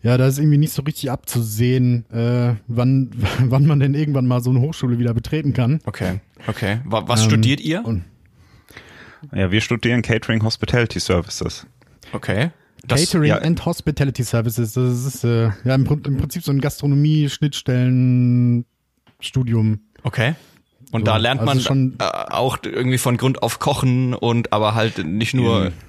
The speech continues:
Speaker 2: also
Speaker 3: Nee, ähm, das ist, grundlegend ist das ein Bachelor of Science, äh, mit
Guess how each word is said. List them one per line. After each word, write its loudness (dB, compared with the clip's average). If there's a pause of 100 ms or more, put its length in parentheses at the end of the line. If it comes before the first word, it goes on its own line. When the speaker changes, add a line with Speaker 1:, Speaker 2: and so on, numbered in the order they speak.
(600)
Speaker 2:
also 0
Speaker 3:
Nee, 0 (240)
ähm, 0
das -2
ist, 0 (400)
grundlegend 2
ist -4
das 0
ein 0
Bachelor 2
of -2
Science, -2 (320)
äh, 2
mit 0